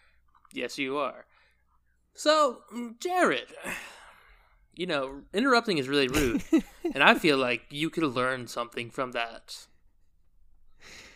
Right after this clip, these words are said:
Speaker 2: Can I?
Speaker 1: You can.
Speaker 2: What's on the menu today? What am I gonna be punished with of eating or drinking or sipping on or
Speaker 1: Well,
Speaker 2: getting boiled onto my feet?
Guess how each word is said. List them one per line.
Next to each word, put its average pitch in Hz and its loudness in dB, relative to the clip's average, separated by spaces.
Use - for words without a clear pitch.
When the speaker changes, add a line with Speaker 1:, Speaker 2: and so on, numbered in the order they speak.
Speaker 2:
Can 220 2
I? 254 2
Speaker 1:
You 160 -6
can. 247 -2
Speaker 2:
What's 202 2
on 233 4
the 208 4
menu 190 6
today? 147 2
What 143 0
am 175 2
I 156 -2
gonna 156 0
be 139 -4
punished - -4
with 147 -2
of 113 -10
eating 160 0
or 117 -6
drinking 156 -2
or 110 -8
sipping 147 -4
on 131 -6
or 117 -6
Speaker 1:
Well, 151 2
Speaker 2:
getting 143 0
boiled 170 2
onto 151 0
my 143 -4
feet? 117 -12